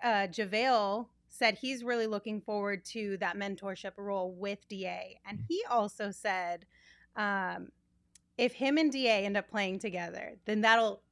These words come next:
Speaker 1: shut down the paint for sure.
Speaker 2: I don't want
Speaker 1: <laughs> What do you
Speaker 2: we,
Speaker 1: think about
Speaker 2: we
Speaker 1: that?
Speaker 2: keep trying to bring this back to life, breathe life into this DeAndre Ayton at the four
Speaker 1: Right.
Speaker 2: thing. And I get it. Like, that's where he played in college.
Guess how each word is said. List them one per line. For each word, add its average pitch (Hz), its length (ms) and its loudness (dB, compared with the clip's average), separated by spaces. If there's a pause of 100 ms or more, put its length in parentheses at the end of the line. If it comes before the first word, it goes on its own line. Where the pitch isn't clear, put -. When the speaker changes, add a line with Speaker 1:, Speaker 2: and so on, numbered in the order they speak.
(220)
Speaker 1:
shut 254 600 4
down 202 400 4
the 185 80 -4
paint 202 420 -6
for 202 140 -4
sure. - 440 -10
Speaker 2:
I 92 320 -4
don't 90 140 -8
want 92 220 -12
Speaker 1:
<laughs> 679 920 -2
What 392 200 4
do 359 60 4
you 349 60 10
Speaker 2:
we, 214 100 12
Speaker 1:
think 330 100 2
about 302 220 2
Speaker 2:
we 196 140 12
Speaker 1:
that? - 80 4
Speaker 2:
keep 247 260 6
trying 214 260 12
to 208 80 12
bring 175 520 8
this 160 220 6
back 139 360 6
to 147 120 4
life, 127 380 6
breathe 135 380 4
life 127 340 4
into 123 240 4
this 113 220 0
DeAndre 123 520 6
Ayton 120 280 -2
at 113 160 0
the 107 80 -2
four 117 380 2
Speaker 1:
Right. 190 400 2
Speaker 2:
thing. 110 440 4
And 117 140 2
I 131 140 4 (120)
get 160 220 10
it. 160 180 10
Like, 131 220 2
that's 143 240 4
where 147 80 8
he 139 100 6
played 135 320 4
in 123 80 2
college. 117 480 2